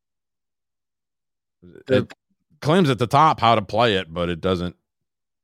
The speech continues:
Speaker 1: Pillow Fighting C Commission, cha-, Phil-, Pillow Fighting Championship.
Speaker 2: Championship. Yeah, that's, I just said that.
Speaker 1: On the P F C, okay.
Speaker 2: Yeah, but it doesn't go in why, uh, what is the Pillow Fight Championship? I don't care about that. I wanna know how you play it, and then I get ads.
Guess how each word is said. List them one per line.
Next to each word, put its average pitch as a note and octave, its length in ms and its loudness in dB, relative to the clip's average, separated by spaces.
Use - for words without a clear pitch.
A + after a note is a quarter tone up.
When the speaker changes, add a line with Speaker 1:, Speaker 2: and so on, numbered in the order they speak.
Speaker 1:
Pillow E3+ 320 -2
Fighting C#3 880 -4
C G2 800 -10
Commission, E3 760 -8
cha-, - 220 -8
Phil-, G3 300 -2
Pillow G#3+ 300 2
Fighting F#3+ 300 0
Championship. C3+ 540 -4
Speaker 2:
Championship. - 580 -10
Yeah, D#3+ 220 -2
that's, A2 300 -2
I A#2 100 0
just B2 180 -6
said E3+ 180 -10
that. - 200 -10
Speaker 1:
On D2+ 80 -14
the - 140 -14
P C3 160 -4
F A2+ 120 -4
C, - 160 -14
okay. B1 480 -14
Speaker 2:
Yeah, F3 220 0
but B2 100 0
it A2+ 120 -4
doesn't A#2+ 320 -2
go A#2+ 180 -2
in G2 140 -6
why, G#2+ 420 -2
uh, F2 360 -6
what F#2 360 -4
is A2 160 -4
the E2 80 -12
Pillow E2+ 240 -6
Fight F#2+ 180 -6
Championship? G2+ 540 -10
I F2 100 -8
don't G2 160 -10
care A#2+ 120 -6
about F2+ 180 -6
that. G2+ 240 -6
I - 40 -12
wanna F#2+ 200 -6
know F#2 300 -6
how F#2 140 -10
you F2+ 100 -6
play C#3 300 -4
it, A2 120 -4
and G2+ 120 -8
then G#2 100 -4
I G2 60 -4
get F#2+ 180 -6
ads. - 400 -8